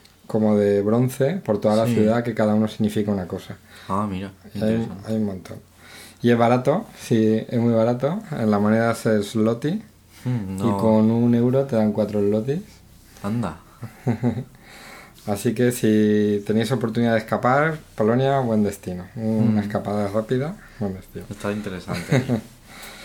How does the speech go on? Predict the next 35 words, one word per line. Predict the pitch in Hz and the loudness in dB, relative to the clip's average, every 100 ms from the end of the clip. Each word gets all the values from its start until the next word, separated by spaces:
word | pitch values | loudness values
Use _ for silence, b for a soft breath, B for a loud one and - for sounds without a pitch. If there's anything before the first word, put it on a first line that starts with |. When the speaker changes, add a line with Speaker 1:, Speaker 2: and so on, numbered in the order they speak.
| B B B B | B B B B
Speaker 1:
En | 127 117 | 0 2
fin, | 135 120 | 4 6
bueno, | 131 113 98 | 4 4 4
pues | 113 117 113 113 110 110 110 | 4 4 4 4 6 6 4
vamos | 123 135 | 4 4
a | |
empezar | 123 123 131 131 107 | 2 2 4 4 4
Speaker 2:
Vamos | 113 | 2
a | 104 | 2
Speaker 1:
con | |
Speaker 2:
empezar | 113 | 2
por | 120 | 2
la | 139 | 2
Speaker 1:
tema. | 160 | -2
Speaker 2:
sección | 107 | -4
de | 98 | -8
noticias. | 95 95 120 | -8 -4 0
Speaker 1:
Ahora | 110 120 | 4 4
ya | 123 | 4
no | 123 120 | 4 4
me | 110 | 2
puedo | 117 | 4
meter | 110 107 113 107 | 4 4 2 2
con | 107 107 | 2 4
Windows | 107 123 131 170 175 | 4 4 2 0 -2
porque | 113 107 | -2 2
ya | 110 | 2
estás | - 117 | 0 -2
aquí. | 104 110 139 | 0 2 0
<laughs> | 240 - 160 160 - 214 113 226 - 202 - - - - - | -2 -2 0 0 2 2 4 0 0 -4 -4 -10 -10 -8 -4
Speaker 2:
Eso | 113 107 | -2 -2
sí. | 101 | -4
Speaker 1:
Así | 98 139 - 135 110 - 123 | -2 -2 0 2 2 4 2
que | 110 120 | 4 4
bueno. | 107 | 4